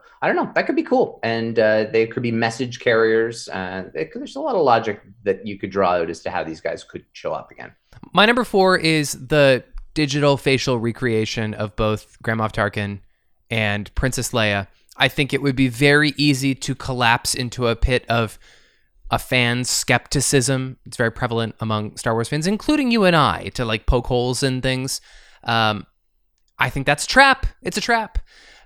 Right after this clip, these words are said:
Speaker 2: Um, because the technology, the effects are imperfect, as they always have been. Star Wars at its core is about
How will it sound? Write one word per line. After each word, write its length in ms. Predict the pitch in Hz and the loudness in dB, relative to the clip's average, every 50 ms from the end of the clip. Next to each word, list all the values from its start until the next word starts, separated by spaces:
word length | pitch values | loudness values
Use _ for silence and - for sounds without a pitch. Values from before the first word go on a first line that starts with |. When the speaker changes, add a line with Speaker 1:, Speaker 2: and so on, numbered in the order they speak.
| - - | -4 0
Speaker 2:
Um, 400 | 143 156 151 147 143 139 127 - _ - _ - | 4 6 6 6 6 4 2 -2 _ -14 _ -2
because 380 | 180 - 180 160 151 - - | 0 2 2 2 2 0 -2
the 100 | - 170 | -2 -2
technology, 760 | - - 180 - 180 165 165 165 160 - 165 156 151 151 143 | 0 0 0 2 4 4 4 4 2 2 0 2 2 2 0
the 120 | - - 139 | 0 0 0
effects 320 | 143 - 147 139 139 - - | 2 4 4 2 2 2 0
are 80 | 127 120 | 0 0
imperfect, 520 | 123 123 - 190 185 - 185 175 - - - - | 0 2 2 2 2 2 -2 -4 -4 -6 0 2
as 240 | 131 131 120 - | 2 2 2 0
they 220 | - 135 135 135 - | 4 4 4 6 6
always 480 | 113 120 127 127 127 127 120 120 - | 6 4 4 6 6 4 2 2 2
have 320 | - 131 127 143 143 131 - | 2 4 4 2 2 0 0
been. 260 | 165 156 156 151 147 - - - - _ _ - | 0 2 2 0 -4 -8 -14 -20 -20 _ _ -12
Star 240 | - - 175 151 151 | -4 2 4 4 6
Wars 180 | 147 151 135 143 | 6 4 4 4
at 80 | 135 | 2
its 100 | 131 - | 2 0
core 380 | - - - 135 135 127 127 - | -4 -4 -2 0 2 2 0 0
is 400 | - 120 120 120 120 113 - - - | 0 -2 -2 -2 -2 -2 -4 -6 -6
about 560 | 113 107 - 117 110 110 110 107 107 - | -6 -4 0 0 2 2 2 0 0 -4